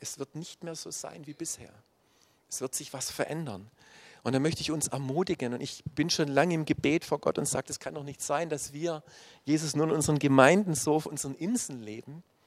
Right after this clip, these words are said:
und keine Leute mehr erreichen und immer weniger Leute irgendwie noch viel mehr von Jesus weg sind.“ Und irgendwie ha-, habe ich gedacht,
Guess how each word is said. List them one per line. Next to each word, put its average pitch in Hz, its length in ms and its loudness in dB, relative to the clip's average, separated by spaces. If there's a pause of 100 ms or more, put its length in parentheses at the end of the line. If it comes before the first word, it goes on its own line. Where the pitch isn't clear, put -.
(840)
und 135 160 -10
keine 143 260 -4
Leute 135 320 2
mehr 135 160 2
erreichen 117 640 -6 (800)
und 131 160 -8
immer 139 240 -6
weniger 147 360 -2
Leute 127 340 -2
irgendwie 139 680 -6
noch 147 320 0
viel 139 220 -10
mehr 135 260 -2
von 139 160 -8
Jesus 156 360 -2
weg - 180 -2
sind.“ 139 460 -4 (880)
Und 127 520 -2 (1300)
irgendwie 165 480 -8
ha-, - 180 -12
habe 135 140 -10
ich - 80 -14
gedacht, - 520 -10